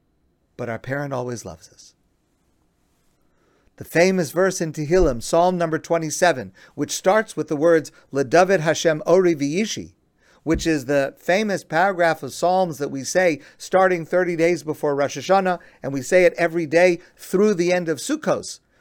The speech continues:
In other words, it is the anthem of the high holidays. It is the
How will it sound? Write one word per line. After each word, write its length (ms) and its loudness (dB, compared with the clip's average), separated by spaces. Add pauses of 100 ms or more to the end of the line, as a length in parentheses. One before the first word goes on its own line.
(180)
In 140 0
other 240 4
words, 460 0 (260)
it 140 6
is 200 6
the 220 -6
anthem 720 -2 (600)
of 140 6
the 120 2
high 180 2
holidays. 720 0 (320)
It 120 4
is 300 4
the 240 -6